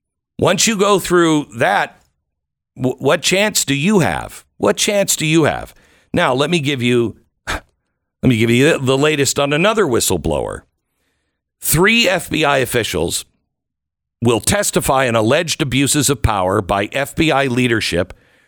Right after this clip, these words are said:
ranging from discrimination against conservatives to inflation of domestic terrorism statistics.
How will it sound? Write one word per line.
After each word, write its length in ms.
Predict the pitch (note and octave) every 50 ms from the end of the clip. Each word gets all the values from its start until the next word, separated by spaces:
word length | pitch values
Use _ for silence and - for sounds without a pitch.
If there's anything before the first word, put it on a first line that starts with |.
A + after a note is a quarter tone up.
| _ _ _
ranging 640 | - G#2 B2+ D#3 F3+ G3 G3 D3 E3+ F#3+ F#3+ F#3+
from 440 | - - D3 C3+ C3 A#2+ A#2+ A#2+ B2+ -
discrimination 800 | - A2+ A#2 G#2+ - - D#3 F3+ G3 G3 F3+ F3 D#3 - - D3
against 320 | C#3 A2+ B2 A#2+ A#2 - -
conservatives 800 | - A2 G#2 - - - E3 E3 D#3 D3 D3 D#3 D#3+ D3+ C3+ - -
to 180 | - C#3 B2
inflation 720 | B2 A2+ G#2 - - - D3+ D#3+ D#3+ - - F3+ F3+ F3 F3+
of 200 | D#3+ C3+ B2 G#2+
domestic 600 | A2 A#2+ A2+ B2+ D3 C3+ - - F3 D3+ - -
terrorism 600 | D3 D3 D3 B2+ B2+ B2 G#2+ G#2 B2 B2 A#2+ -
statistics. 960 | - - - - - B2 A2 - - C#3 A#2 - - - - - - - -